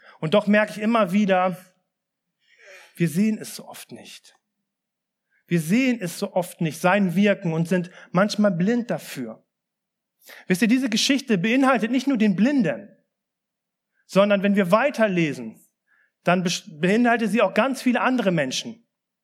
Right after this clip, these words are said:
die diesen Blinden sahen, der auf einmal sehen konnte. Und wir lesen auch von den Pharisäern. Aber in dieser Geschichte ist der Blinde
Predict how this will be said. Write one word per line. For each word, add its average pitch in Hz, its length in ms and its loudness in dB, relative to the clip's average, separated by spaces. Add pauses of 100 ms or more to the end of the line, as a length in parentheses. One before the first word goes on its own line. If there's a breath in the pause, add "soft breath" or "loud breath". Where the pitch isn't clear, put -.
(140)
die 185 100 2
diesen 202 280 2
Blinden 226 420 2
sahen, 247 280 2
der 175 120 2
auf 151 80 -4
einmal 180 240 2
sehen 233 220 0
konnte. 139 420 -6 (280 loud breath)
Und 160 80 -4
wir 196 80 4
lesen 247 300 2
auch 220 180 4
von 226 180 2
den 226 120 2
Pharisäern. 220 760 0 (1040 soft breath)
Aber 196 640 2 (600)
in 170 100 -2
dieser 240 240 2
Geschichte 226 560 -4
ist 151 340 -8 (420)
der 165 100 0
Blinde 180 760 -2